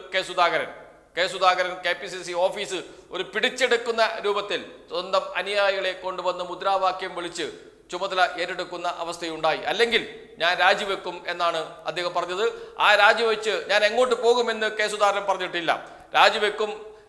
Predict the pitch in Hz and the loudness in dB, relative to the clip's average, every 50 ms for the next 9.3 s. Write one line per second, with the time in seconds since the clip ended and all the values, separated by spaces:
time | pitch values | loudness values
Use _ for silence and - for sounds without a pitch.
0 | _ 151 170 196 202 214 208 208 208 208 208 208 - 233 226 220 220 220 220 214 | _ 2 4 4 4 2 2 2 2 0 0 -2 -2 -2 -4 0 4 4 4 6
1 | 214 220 214 214 214 - - - - - 160 185 202 214 214 214 226 226 208 - | 4 0 -4 -4 -6 -10 -14 -16 -10 -4 -4 -4 -2 -2 -2 -2 -2 -2 -2 -2
2 | 160 175 214 226 214 214 214 220 220 220 208 202 208 214 208 220 208 208 202 - | 0 4 4 4 4 2 -4 -4 -4 -4 -4 -4 -6 -6 -6 -8 -10 -10 -6 -4
3 | 220 220 214 214 - - - - - - 185 214 214 208 214 202 - 208 202 202 | -2 -2 -2 -2 -6 -12 -16 -18 0 2 2 2 2 0 -2 -2 0 -2 0 2
4 | 202 202 196 196 - 196 196 202 220 208 - 196 196 196 196 190 196 185 175 156 | 0 0 0 -2 -2 -2 0 0 -2 0 0 0 0 0 0 -2 -4 -2 -2 -4
5 | 139 - - - - - - - - - 175 214 214 208 202 - 196 202 220 208 | -6 -6 -8 -14 -20 -20 -20 -10 -8 -4 -4 -2 -2 -2 -2 0 0 0 0 -2
6 | 214 208 208 208 202 202 208 202 202 196 185 190 208 214 214 214 208 185 190 214 | -4 -2 2 2 2 2 2 -2 -2 0 2 2 2 2 0 -2 -4 -4 -6 -6
7 | 202 - - - - - _ - _ _ _ 160 185 208 214 214 220 214 214 - | -8 -10 -14 -20 -20 -20 _ -20 _ _ _ 2 2 2 2 2 0 -2 -2 -4
8 | - 226 233 226 165 156 180 220 247 240 262 262 254 254 240 226 220 214 214 202 | -2 -2 -2 -2 -4 -4 -4 -4 -2 0 -2 -2 -2 0 -2 -2 -2 -2 -4 -2
9 | 185 190 180 156 127 - | 0 0 0 0 0 -4